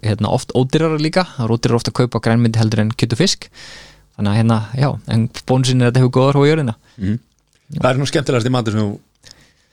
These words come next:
Speaker 1: Gert eða borðað?
Speaker 2: Já, bara gert.
Speaker 1: Eh, það er svo margt. Ég, hérna
Speaker 2: Það var að bjóða einhverjum bara, hérna, í
Speaker 1: Já,
Speaker 2: mat.
Speaker 1: þá, þá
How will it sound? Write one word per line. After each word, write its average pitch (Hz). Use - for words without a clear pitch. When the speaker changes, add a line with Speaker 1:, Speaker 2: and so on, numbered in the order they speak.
Speaker 1:
Gert 131
eða 131
borðað? 127
Speaker 2:
Já, 107
bara 95
gert. -
Speaker 1:
Eh, 113
það -
er 120
svo -
margt. 117
Ég, 113
hérna 107
Speaker 2:
Það 107
var 104
að 107
bjóða 117
einhverjum 110
bara, 104
hérna, 98
í 113
Speaker 1:
Já, 139
Speaker 2:
mat. 107
Speaker 1:
þá, -
þá 127